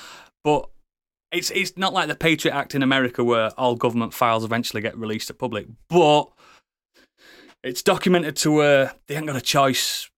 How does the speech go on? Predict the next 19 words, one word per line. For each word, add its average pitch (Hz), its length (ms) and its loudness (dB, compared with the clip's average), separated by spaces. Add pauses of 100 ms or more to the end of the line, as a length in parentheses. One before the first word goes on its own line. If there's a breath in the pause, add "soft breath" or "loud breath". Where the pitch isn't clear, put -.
People 143 240 -6
just 123 160 -4
know 127 240 2
'cause 127 200 -4
we 127 60 0
live 123 180 0
in, 123 200 0
we 143 120 0
live 151 140 2
in 139 60 2
a 127 40 0
technological 127 680 -4
age 123 180 0
where 110 240 0 (200)
popes 135 260 0
have 117 100 -4
got - 160 -2
phones 123 380 2
now. 104 300 -4